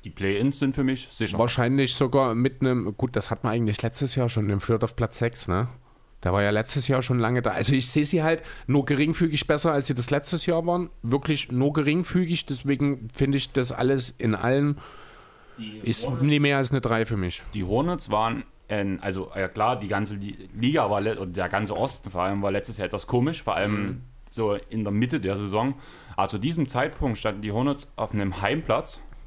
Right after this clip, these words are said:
Speaker 1: die waren Platz vier. Und dann kam die Hayward-Verletzung und dann wurde man nach hinten durchgereist. Wenn Hayward fit bleibt,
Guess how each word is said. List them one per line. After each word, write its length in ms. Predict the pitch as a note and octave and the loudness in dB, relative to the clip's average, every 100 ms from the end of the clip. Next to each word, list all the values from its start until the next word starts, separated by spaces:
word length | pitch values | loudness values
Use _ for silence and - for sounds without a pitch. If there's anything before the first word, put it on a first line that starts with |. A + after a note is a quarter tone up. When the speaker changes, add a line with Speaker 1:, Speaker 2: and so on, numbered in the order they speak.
| - | -4
Speaker 1:
die 100 | G#2 | 0
waren 140 | G#2 | 0
Platz 160 | G#2 - | -2 -2
vier. 240 | C3+ F#3+ - - - - - - - - | -2 -2 -4 -18 -20 -20 -20 -20 -10 -2
Und 120 | A2+ | 0
dann 140 | B2 | 2
kam 200 | E3+ F3 | 2 0
die 120 | C3 | 2
Hayward-Verletzung 680 | A#2 D#3 F#3 F3 D#3+ E3 D#3 | 2 0 0 2 0 0 0
und 80 | B2+ | 0
dann 120 | C3+ | 2
wurde 140 | D#3 | 0
man 80 | C#3 | 0
nach 100 | C3 | 0
hinten 160 | B2 A#2 | 0 0
durchgereist. 560 | A2+ - F2 E2+ - - - - - - - - - - | -2 -4 -4 -4 -6 -16 -20 -20 -20 -20 -20 -20 -10 -2
Wenn 160 | G2+ | 0
Hayward 320 | G#2+ E3 E3+ | 2 0 0
fit 220 | - F3 - | -2 -4 2
bleibt, 340 | A#2 C#3 - | 2 2 -4